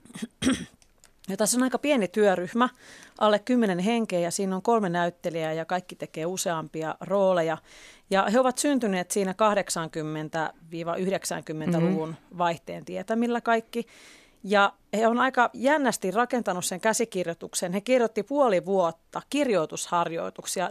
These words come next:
Speaker 1: dramaturgin ohjauksessa, jossa he muistelivat omaa lapsuuttaan ja niitä kamalimpia lapsuusmuistoja.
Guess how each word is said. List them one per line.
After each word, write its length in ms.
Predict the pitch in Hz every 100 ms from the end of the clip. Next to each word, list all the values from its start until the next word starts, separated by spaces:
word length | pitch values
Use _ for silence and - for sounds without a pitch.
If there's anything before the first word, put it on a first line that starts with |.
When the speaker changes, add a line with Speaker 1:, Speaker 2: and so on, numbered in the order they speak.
| -
Speaker 1:
dramaturgin 680 | 233 202 - 170 160 165 180
ohjauksessa, 760 | 175 185 220 220 269 - 302 - - - -
jossa 220 | 208 190 202
he 60 |
muistelivat 680 | 220 277 262 196 170 170 165
omaa 340 | 233 214 160
lapsuuttaan 720 | 170 170 - 202 185 - 165
ja 60 | 165
niitä 200 | 170 170
kamalimpia 720 | - 196 180 160 156 170 151
lapsuusmuistoja. 1120 | 165 175 - - - 190 202 220 - - 233